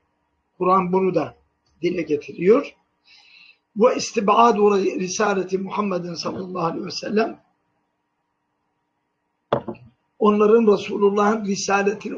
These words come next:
uzak durmaları. Bu da onların sapıklıkları diye. Niye? "Em yahsudûnen nâse alâ mâ âtâhumullahu min fadli" ayeti ona işaret ediyor. Onun gibi birçok şey. Ve sayfayı indir şeyh.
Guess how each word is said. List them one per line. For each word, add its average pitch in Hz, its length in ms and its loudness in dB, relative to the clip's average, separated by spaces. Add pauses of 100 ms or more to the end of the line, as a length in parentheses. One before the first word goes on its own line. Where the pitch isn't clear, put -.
uzak 202 380 -2
durmaları. 156 480 -10 (160)
Bu 214 120 0
da 170 120 -4
onların 160 400 -8 (380)
sapıklıkları 165 880 -10
diye. 175 260 -6
Niye? 190 360 0 (580)
"Em 208 100 2
yahsudûnen 190 720 -4
nâse 180 320 -2
alâ 175 300 0
mâ 180 120 0
âtâhumullahu 180 880 -4
min 180 120 -8
fadli" - 340 -8
ayeti 175 520 0 (400)
ona 233 180 2
işaret 175 480 -4
ediyor. - 260 -10
Onun 233 200 2
gibi 202 240 -4
birçok - 340 -10
şey. 254 220 -14 (840)
Ve - 260 0 (180)
sayfayı 208 500 2
indir 202 200 2
şeyh. - 260 -6